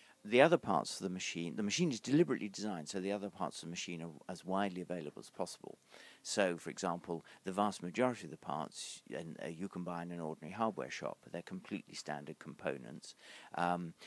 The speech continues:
if we can look at the machine behind me, for example, uh, we can see that these threaded rods that form the structure, um, those are used by the building trade to hold bits of building together, um, and they're available all over the world.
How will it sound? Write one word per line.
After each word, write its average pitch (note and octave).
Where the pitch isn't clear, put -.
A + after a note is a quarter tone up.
if F#2+
we F#2
can F2+
look F#2+
at -
the -
machine F#2
behind G2
me, E2
for -
example, F#2+
uh, E2
we F#2
can E2+
see F#2
that D#2+
these F2+
threaded F#2
rods G2
that -
form F#2+
the D#2+
structure, G2+
um, F#2+
those A2+
are F2+
used F#2+
by F#2+
the F2+
building F#2
trade F2
to F2
hold E2+
bits F2
of E2
building F#2+
together, G2
um, E2+
and F2
they're E2+
available E2+
all E2
over D#2+
the E2
world. D#2+